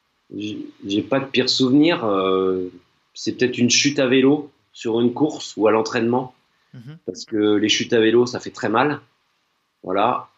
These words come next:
Speaker 1: Mais, euh, sinon, non, je, je pratique pas un sport pour, euh, pour être dans la souffrance et pour être dans la souffrance au point de, de regretter mes choix. Je,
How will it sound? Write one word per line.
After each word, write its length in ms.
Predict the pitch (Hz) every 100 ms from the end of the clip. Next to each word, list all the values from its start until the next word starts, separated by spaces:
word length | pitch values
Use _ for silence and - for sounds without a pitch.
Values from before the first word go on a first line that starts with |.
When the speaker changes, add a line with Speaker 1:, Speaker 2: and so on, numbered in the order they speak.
| -
Speaker 1:
Mais, 420 | 101 98 95 98
euh, 480 | 98 98 95 95 95
sinon, 500 | 92 - 110 117 127
non, 240 | 139 160
je, 460 | 127 107 107 104 104
je 160 | - -
pratique 360 | 117 117 123 - _ _
pas 140 | 143
un 120 | 139
sport 480 | 135 - - 147 147
pour, 380 | - 110 104 104
euh, 500 | 101 101 98 95 - - _ _ _ -
pour 220 | 110 113
être 100 | 117
dans 100 | 117
la 100 | 117
souffrance 800 | - 123 - 147 165 - - - _ _ _ _ -
et 1000 | 101 98 101 98 98 95 95 98 95 92
pour 140 | 104 113
être 60 |
dans 120 | 113 104
la 80 |
souffrance 480 | 104 107 - 127 123
au 80 | 110
point 340 | - 117 127
de, 500 | 123 101 95 98 95 - _ -
de 100 | 95
regretter 760 | 98 104 98 107 110 113 110 107
mes 140 | 110
choix. 320 | - 143 143
Je, 520 | - 95 95 92 92